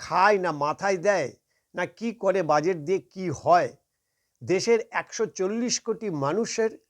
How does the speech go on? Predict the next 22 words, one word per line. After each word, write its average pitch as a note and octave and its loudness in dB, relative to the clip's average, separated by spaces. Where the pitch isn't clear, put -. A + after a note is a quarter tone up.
কিচ্ছু B3+ -8
যায় B2+ 2
আসে G2+ -20
না। - -20
হাতে F#3+ 0
গোনা A3 4
কয়েকজন G3 2
পুঁজিপতি, G#3 -2
ব্যবসায়ী, F#3 2
শিল্পপতি, F#3 -2
কিছু A3 -4
সরকারি G3+ 0
কর্মী F#3 -2
এবং A3+ 4
প্রাইভেট E3 -2
ফার্মে F3 -2
যারা E3 2
ট্যাক্সেশন F#3 -6
আওতায় D3+ 0
আসে, G3+ -2
তারা D#3+ 6
বাদ D3+ 2